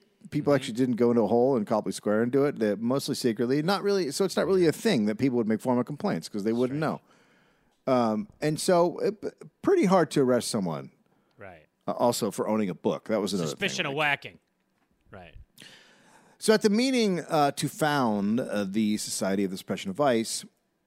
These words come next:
Speaker 1: uh, Anthony Comstock was there, who we had in episode
Speaker 2: Uh-oh.
Speaker 1: seventy.
Speaker 2: Well, now his name
Speaker 1: Um,
Speaker 2: is strange.
Speaker 1: He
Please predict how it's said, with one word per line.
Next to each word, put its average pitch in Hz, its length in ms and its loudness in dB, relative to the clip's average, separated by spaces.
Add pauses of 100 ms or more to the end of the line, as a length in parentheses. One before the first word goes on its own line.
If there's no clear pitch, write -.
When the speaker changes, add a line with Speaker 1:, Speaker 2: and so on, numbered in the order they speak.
(360)
Speaker 1:
uh, 101 240 -2
Anthony 127 300 -4
Comstock - 840 -12 (160)
was 95 300 -8
there, 71 460 -10
who 80 300 -6 (100)
we 80 180 -8
had 82 220 -10
in 78 120 -12
episode - 380 -10
Speaker 2:
Uh-oh. - 20 -20
Speaker 1:
seventy. 87 640 -8 (640)
Speaker 2:
Well, 87 160 -20
now 98 160 -20
his 104 80 -12
name 92 100 -4
Speaker 1:
Um, 80 520 -8 (260)
Speaker 2:
is - 80 -20
strange. 80 480 -20 (720)
Speaker 1:
He 127 640 0